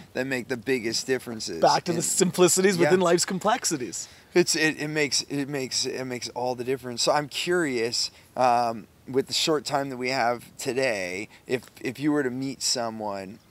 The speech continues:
Speaker 1: and I know it's probably different. You're like, like me, when you're looking at someone, you actually see what the, what might be needed for that individual.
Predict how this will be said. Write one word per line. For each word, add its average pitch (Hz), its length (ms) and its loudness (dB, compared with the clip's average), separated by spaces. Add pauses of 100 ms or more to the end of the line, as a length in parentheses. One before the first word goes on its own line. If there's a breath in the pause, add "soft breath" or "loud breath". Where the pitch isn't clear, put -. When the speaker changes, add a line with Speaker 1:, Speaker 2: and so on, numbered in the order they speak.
(220)
Speaker 1:
and 143 120 0
I 160 40 0
know 180 120 2
it's 160 120 -2
probably 151 280 6
different. 117 480 -2
You're 139 160 -2
like, 131 240 0
like 120 560 0
me, 127 240 -4
when 123 160 -6
you're 131 160 0
looking 131 320 -4
at 120 140 -4
someone, 117 360 -4
you 120 160 -2
actually 110 300 -4
see 123 400 -2
what 117 240 -4
the, 104 240 -2
what 123 420 -2
might 123 220 -6
be 113 160 -8
needed 123 500 -6
for 113 160 -6
that 113 220 2
individual. 117 680 -2